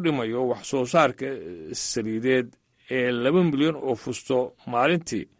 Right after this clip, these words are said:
ee, bishii Oktoobar shanteedii ayaa la xaqiijiyey inuu yahay midka saxda ah marka horumarkii ugu dambeeyey la tixgeliyo, ayuu yidhi. Isbahaysiga oo ay ku midaysan yihiin xubno ka tirsan ururka waddamada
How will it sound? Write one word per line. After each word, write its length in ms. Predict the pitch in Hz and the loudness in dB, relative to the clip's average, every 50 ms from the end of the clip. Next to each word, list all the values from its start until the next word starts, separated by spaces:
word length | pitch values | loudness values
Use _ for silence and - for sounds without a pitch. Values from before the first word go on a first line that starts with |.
| _ _ _ _ _ _ _ - | _ _ _ _ _ _ _ 2
ee, 160 | 120 120 123 | 4 4 4
bishii 320 | 135 180 180 - - 156 | 4 2 2 2 2 2
Oktoobar 420 | 139 127 113 - - 170 147 139 127 | 2 2 0 0 0 2 2 0 -2
shanteedii 480 | - - 190 165 - 156 135 117 113 | 2 2 0 2 2 2 2 2 0
ayaa 260 | 113 123 147 175 170 151 | -2 0 0 0 2 2
la 100 | 135 113 | 0 0
xaqiijiyey 680 | 107 117 101 - 120 123 110 107 113 117 127 131 131 131 95 190 | -2 -8 -8 -6 -4 -4 -4 -6 -4 -2 0 0 0 0 -2 -2
inuu 240 | 202 185 156 131 117 | -2 0 0 0 -2
yahay 420 | 107 104 110 120 120 120 113 - - | -2 -2 -2 -2 0 0 -2 -4 -6
midka 340 | 131 151 165 165 - 143 | -6 -8 -8 -6 -6 -4
saxda 400 | 127 - - 151 131 131 110 110 107 120 123 123 | -2 -2 -2 -2 -4 -6 -6 -6 -4 -4 -2 -2
ah 160 | 123 117 104 - _ _ _ _ _ _ _ _ - | -4 -4 -8 -16 _ _ _ _ _ _ _ _ -8
marka 440 | 127 135 165 180 160 - - 113 90 - - - _ - _ _ _ _ _ _ - - | 0 2 2 2 2 2 0 -2 -2 -2 -6 -14 _ -20 _ _ _ _ _ _ -12 -6
horumarkii 520 | 110 117 113 117 139 156 143 143 - 143 | -4 -2 0 0 0 -2 -2 -2 -2 -4
ugu 220 | 131 151 170 196 175 | -4 -2 -4 -4 0
dambeeyey 460 | 160 151 127 117 107 117 120 120 117 | 0 0 0 0 0 0 0 0 0
la 120 | 113 117 | 0 -2
tixgeliyo, 720 | - - 180 151 139 117 - 107 101 110 113 113 110 - - - _ _ _ _ - | -2 -4 -4 -4 -4 -4 -4 -2 0 2 2 2 0 -2 -6 -12 _ _ _ _ 2
ayuu 340 | 135 139 135 120 110 104 101 | 4 4 6 4 4 2 2
yidhi. 240 | 101 113 123 113 - - _ _ _ _ _ _ _ - | 2 2 2 0 0 -6 _ _ _ _ _ _ _ -18
Isbahaysiga 760 | - - - 123 107 92 117 131 127 - - 117 107 101 107 | -18 -18 -10 -8 -2 0 2 2 2 0 -2 0 0 0 0
oo 160 | 110 113 110 110 | 0 2 2 2
ay 60 | 113 | 0
ku 140 | 107 - 160 | -2 -2 -2
midaysan 460 | 147 135 127 120 120 110 110 - 143 131 | 0 0 2 2 2 0 0 -2 -2 -2
yihiin 360 | 127 123 135 135 131 127 113 107 | -2 -2 -2 -2 -2 -2 -4 -4
xubno 280 | 113 117 135 151 151 | -6 -6 -4 -6 -4
ka 140 | 147 - 147 | -4 -4 -4
tirsan 380 | 131 - 107 98 - 127 131 131 - - | -4 -6 -8 -6 -6 -6 -6 -6 -8 -6
ururka 380 | 165 156 143 123 113 - - 120 | -2 0 0 0 -2 -2 -4 -2
waddamada 800 | 117 117 113 110 113 123 123 139 151 147 131 123 123 110 - | -2 -2 -2 -2 -4 -6 -4 -2 2 4 4 4 2 0 -4